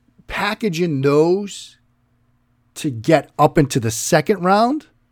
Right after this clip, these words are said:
that might be tough. It might be a situation where they might have to part with the pick at eighty-seven and the pick at ninety-eight. That would get you to two sixty-three.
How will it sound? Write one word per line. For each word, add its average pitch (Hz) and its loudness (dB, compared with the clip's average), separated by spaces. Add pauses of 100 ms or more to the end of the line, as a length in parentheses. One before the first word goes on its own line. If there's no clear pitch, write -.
(760)
that 151 4
might 160 0
be 143 -4
tough. - -10
It 101 -10
might 135 -2
be 202 -4
a 180 -2
situation 147 -4
where 120 -4
they 131 0
might 151 -2
have 147 -4
to 120 -12
part 135 -2
with 120 -4 (260)
the 113 -14
pick 143 -2
at 156 0
eighty-seven 131 0 (200)
and 107 -8
the 107 -10
pick 143 -4
at 123 -8
ninety-eight. 131 -2 (580)
That 131 0
would 131 -2
get 143 0
you 135 -4
to 117 -8
two 156 -4
sixty-three. 143 -4